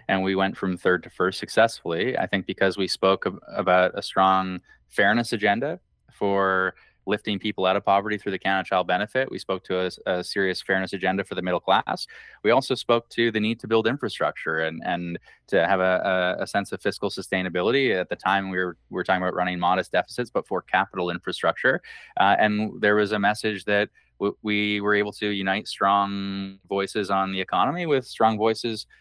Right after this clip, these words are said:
who wanted a stronger so-, social safety net. And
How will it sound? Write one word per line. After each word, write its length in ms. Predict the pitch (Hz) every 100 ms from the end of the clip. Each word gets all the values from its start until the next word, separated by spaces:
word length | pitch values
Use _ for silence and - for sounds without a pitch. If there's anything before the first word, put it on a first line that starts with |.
| _
who 120 | - 104
wanted 260 | 107 110
a 60 | 107
stronger 260 | 117 110
so-, 160 | 110 113 - -
social 300 | 117 - 117
safety 280 | 147 -
net. 180 | 85 78 - - _
And 600 | 98 101 104 104 104 107